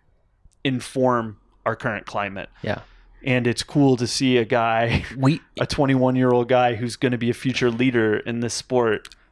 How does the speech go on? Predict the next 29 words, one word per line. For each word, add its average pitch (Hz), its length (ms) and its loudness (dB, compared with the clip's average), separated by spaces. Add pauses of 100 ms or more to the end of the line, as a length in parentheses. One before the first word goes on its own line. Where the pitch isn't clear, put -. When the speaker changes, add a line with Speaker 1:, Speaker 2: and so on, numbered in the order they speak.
(200)
Speaker 1:
just, - 320 -2
like, 110 260 0
head 131 320 0
on 117 200 2
Speaker 2:
Yeah. 113 60 -6
Speaker 1:
tackling 117 540 0
the 110 140 0
issues. 101 360 -2
Speaker 2:
We 123 120 6
are, 143 220 4
we're 131 280 4
very, 127 380 2
I'm 127 200 4
just - 340 -2
very 117 360 2
grateful 110 340 2
that 101 140 2
climbing 101 320 0
does 98 260 -2
have, 95 540 -2 (300)
you 107 120 -4
know, 90 160 -2 (220)
like, 104 140 -6 (440)
like, 110 260 0
we're 123 120 4
ha-, 110 220 0
we're 117 200 4
gonna 117 260 0
get, 104 340 2